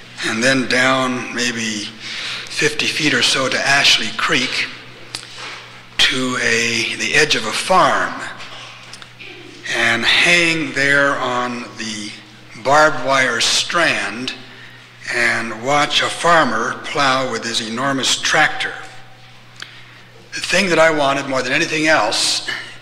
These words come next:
at that time in my life was to ride on that huge green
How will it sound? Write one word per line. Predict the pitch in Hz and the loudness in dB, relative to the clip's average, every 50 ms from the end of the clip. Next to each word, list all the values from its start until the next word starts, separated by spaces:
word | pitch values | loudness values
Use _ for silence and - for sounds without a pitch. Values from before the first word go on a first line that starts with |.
| - - | -8 -8
at | 120 - - | -8 -4 -2
that | 139 143 143 - | -2 -2 0 0
time | - 160 160 156 151 | 0 2 2 2 2
in | 135 131 | 0 2
my | 127 120 | 2 2
life | 123 135 160 160 120 107 107 - - - - - - - - - - - - - - - - - - | 2 4 4 4 4 4 0 -2 -4 -6 -6 -8 -10 -12 -12 -14 -14 -14 -16 -16 -18 -18 -18 -14 -6
was | 123 127 135 135 135 131 - - - - | 0 2 2 2 2 2 0 0 -2 -2
to | - - 131 123 120 117 117 117 107 | -2 -4 -4 -4 -6 -6 -6 -8 -6
ride | 107 123 151 165 165 151 135 123 127 127 135 135 | -2 2 4 6 6 6 4 2 0 0 -2 -2
on | - 120 120 123 123 | -4 -6 -6 -6 -6
that | 120 120 120 131 135 131 | -4 -2 -2 -2 -4 -6
huge | - - - - - 147 156 165 170 165 160 160 156 151 147 - - - - - - - - - | -8 -8 -8 -8 -6 -6 -4 -4 -2 -2 -2 -4 -6 -4 0 2 2 2 0 -2 -6 -10 -12 -10
green | - 147 147 147 151 151 147 147 147 147 147 143 | -8 -4 -2 0 0 2 2 0 0 0 -2 -2